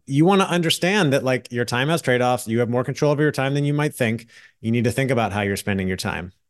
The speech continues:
Okay, the next tip is to plan your day and week. I mentioned that so many people are drifting and operating in reaction mode. Very seldom do people take an opportunity for self-reflection to think about who they are and where they're going.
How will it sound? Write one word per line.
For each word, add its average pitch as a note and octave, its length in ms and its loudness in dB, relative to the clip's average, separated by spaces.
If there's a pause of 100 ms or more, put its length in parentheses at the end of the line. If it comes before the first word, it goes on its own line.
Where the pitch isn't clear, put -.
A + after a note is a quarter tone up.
(320)
Okay, D3 240 2
the A#2+ 140 0
next E3+ 300 0
tip E3 280 2
is B2+ 160 -2
to C3+ 180 0
plan F3+ 680 0
your D3 240 2
day B2+ 440 0
and A2 280 -4
week. G2+ 400 -2
I A#2 100 0
mentioned B2+ 360 2
that A#2+ 120 0
so E3+ 180 0
many F3 140 2
people C3 340 -2
are G#2+ 320 0 (380)
drifting D3+ 480 0
and A2+ 80 -4
operating B2 420 0
in A2+ 60 0
reaction A#2+ 480 0
mode. A#2 380 2 (480)
Very D#3 360 2 (100)
seldom C3+ 420 0
do A2+ 80 -2
people B2+ 280 -2
take A#2+ 280 -2 (160)
an A#2+ 60 -4
opportunity A#2 580 0
for A2 180 0
self-reflection A#2 760 -2
to G#2 80 0
think C3 220 -2
about A2+ 360 -2 (640)
who E3+ 100 6
they C#3 140 4
are A#2 200 2
and G#2+ 100 -2
where A#2+ 140 2
they're A#2 140 2
going. B2 400 -2